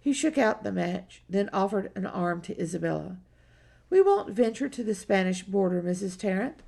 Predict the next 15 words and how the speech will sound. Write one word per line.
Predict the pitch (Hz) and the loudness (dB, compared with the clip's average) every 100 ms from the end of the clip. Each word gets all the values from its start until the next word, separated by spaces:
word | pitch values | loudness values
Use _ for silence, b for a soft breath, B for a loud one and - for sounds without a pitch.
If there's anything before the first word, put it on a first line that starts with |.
| - | -6
unlike | 196 190 185 - | -2 0 0 0
others | 208 190 180 180 - | 0 2 0 -2 -2
who | 202 | 0
will | 180 175 | 2 0
be | 175 185 | -2 -2
unnamed. | 185 180 180 175 180 226 - b b b b - | -4 -2 0 0 -2 -6 -12 b b b b -2
Now, | 196 170 - - - | 0 0 -2 -10 -4
before | 208 - 403 - | -2 4 4 4
us | 226 247 240 - | 2 0 -2 -6
is | - 190 185 | -4 -4 -4
the | 180 | -4
great | 226 269 - - | 0 0 -2 -6
Rock | 156 247 349 - - | -2 -2 -4 -10 -6
of | 320 | -6
Gibraltar." | - 339 233 175 160 - 175 | -2 -2 0 -2 -4 -10 -18